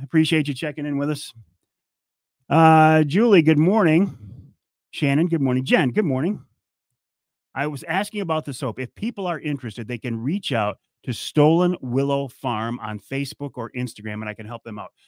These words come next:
Stolen Willow Farm on Facebook or Instagram if you want some of that really, really nice, um,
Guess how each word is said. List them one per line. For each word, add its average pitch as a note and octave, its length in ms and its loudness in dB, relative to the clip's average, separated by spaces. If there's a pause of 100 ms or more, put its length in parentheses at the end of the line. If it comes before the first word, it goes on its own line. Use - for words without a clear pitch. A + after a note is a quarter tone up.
(120)
Stolen D#3+ 600 -4
Willow C3+ 300 -2
Farm B2 400 -2
on G#2 180 -6
Facebook C#3+ 540 -6
or A2 60 -6
Instagram A2 440 -6
if G#2+ 100 -16
you B2 120 -6
want B2+ 180 -6
some A#2+ 160 -6
of A2+ 60 -6
that G#2+ 160 -6
really, B2 500 0
really G2+ 380 -8
nice, G#2+ 340 -4 (600)
um, G2+ 680 -4